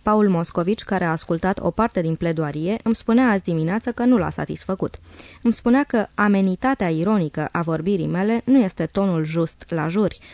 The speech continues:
Probabil are dreptate. De asemenea, îmi spunea că judecătorii n-au prea ascultat. Asta, dacă e adevărat, e mai grav. Dar sunt bucuros că mi-a comunicat opinia lui.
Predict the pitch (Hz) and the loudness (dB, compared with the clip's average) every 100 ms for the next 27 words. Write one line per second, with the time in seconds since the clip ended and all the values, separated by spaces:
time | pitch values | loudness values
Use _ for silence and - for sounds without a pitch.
0 | - - 240 285 277 254 247 233 240 - | -20 -4 0 2 2 0 0 0 0 0
1 | 165 - - _ 220 233 190 202 233 254 | -4 -4 -12 _ -2 -2 -2 0 2 2
2 | 240 226 208 214 226 196 180 170 156 160 | 0 0 0 0 0 -2 0 -2 -4 -2
3 | 214 226 220 262 180 160 147 160 165 165 | 0 0 2 2 2 0 -4 -4 -6 -4
4 | 165 - - - - 220 240 220 208 196 | -6 -8 -18 -20 -4 -2 0 -2 -2 -2
5 | 190 175 160 151 147 147 185 - - 160 | -2 -2 -2 -4 -4 -4 -4 -6 -4 -2
6 | 151 185 196 - - - - - _ - | -2 -2 -2 -2 -8 -20 -20 -20 _ -20
7 | - - 220 247 240 - - 240 208 214 | -20 -12 -4 -2 -2 -4 0 0 2 -2
8 | 185 220 269 226 202 - 185 175 165 202 | 0 -2 -2 0 -2 -2 -4 -4 -4 -6
9 | 190 180 165 160 180 208 - | -4 -6 -4 -4 -2 -2 -4